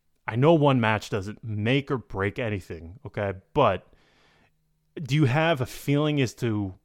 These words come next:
one way or the other which way this is heading? For me, Rangnick, he's not,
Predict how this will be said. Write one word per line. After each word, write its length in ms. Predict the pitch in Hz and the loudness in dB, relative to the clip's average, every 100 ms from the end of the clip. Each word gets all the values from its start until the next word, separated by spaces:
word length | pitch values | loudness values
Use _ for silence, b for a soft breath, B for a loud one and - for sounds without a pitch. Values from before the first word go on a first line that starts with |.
| _ | _
one 420 | 110 104 135 151 | -14 0 2 4
way 120 | 143 139 | 4 4
or 120 | 127 | 4
the 160 | 117 104 | 2 2
other 220 | 92 92 | 2 -2
which 300 | 95 107 - | -2 -4 -2
way 240 | 104 101 | -2 0
this 220 | 98 98 | -2 -6
is 100 | 101 | -8
heading? 420 | - 104 90 85 82 b b b b b b _ | -4 -4 -4 -8 -14 b b b b b b _
For 180 | - 120 | -8 0
me, 420 | 117 147 147 147 - _ _ | 4 4 4 0 -4 _ _
Rangnick, 600 | 117 113 120 110 104 92 | -4 0 2 0 -2 -6
he's 180 | - 101 | -10 -6
not, 300 | 107 92 - | -4 -4 -6